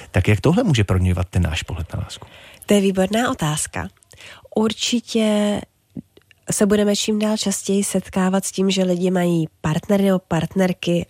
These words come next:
Speaker 2: avatary, A I, ale pořád je to celkem vzácná záležitost, byť já si třeba myslím, že to jako poroste.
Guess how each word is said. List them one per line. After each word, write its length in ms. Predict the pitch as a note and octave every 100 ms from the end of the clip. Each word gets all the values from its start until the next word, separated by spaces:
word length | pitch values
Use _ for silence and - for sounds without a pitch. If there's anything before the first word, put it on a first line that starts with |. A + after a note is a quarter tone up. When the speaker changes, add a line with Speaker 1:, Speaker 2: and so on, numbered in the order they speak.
| _
Speaker 2:
avatary, 680 | - D#3+ D3 - C#3+ D3+ G3 -
A 400 | E3 E3 C#3 B2+ D3
I, 140 | F#3+ - - - - - -
ale 240 | - A3 A3
pořád 460 | A3+ A#3 A3+ G#3
je 100 | G#3
to 340 | F#3+ A3 G#3+ G3+
celkem 640 | F#3 G3+ F3+ - G3+ G3 F#3 - - -
vzácná 580 | E3 E3 F3 - G3+ F#3
záležitost, 680 | D#3 D#3 E3+ G3+ G3 G3 F#3
byť 260 | F3+ -
já 120 | D#3+
si 120 | E3 F3
třeba 200 | F3+ E3+
myslím, 260 | D#3+ F3
že 100 | E3+
to 220 | - E3 - -
jako 200 | - -
poroste. 560 | - D3 C#3 - -